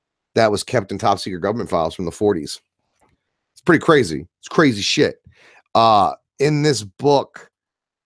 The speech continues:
he talks about the real deal with aliens. Like, what the government actually knows. He talks about the formation of central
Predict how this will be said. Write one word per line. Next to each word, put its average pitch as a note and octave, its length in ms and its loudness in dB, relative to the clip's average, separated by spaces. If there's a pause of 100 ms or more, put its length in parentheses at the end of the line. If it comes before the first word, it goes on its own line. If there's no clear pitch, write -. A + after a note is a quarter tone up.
(180)
he C3+ 360 -8
talks C#3 600 -2
about B2+ 800 -2 (520)
the B2 120 0
real B2+ 480 0
deal B2+ 420 -2
with B2 140 -2
aliens. G#2 800 -8 (1400)
Like, A2+ 200 2
what A2+ 320 -2
the A2+ 80 -4
government A2 440 0
actually G2+ 420 -2
knows. D#2+ 500 -6
He F#2+ 200 -8
talks A2+ 440 0
about G#2 460 2 (480)
the - 120 -2
formation B2 800 0
of G#2 120 -4
central A2+ 560 0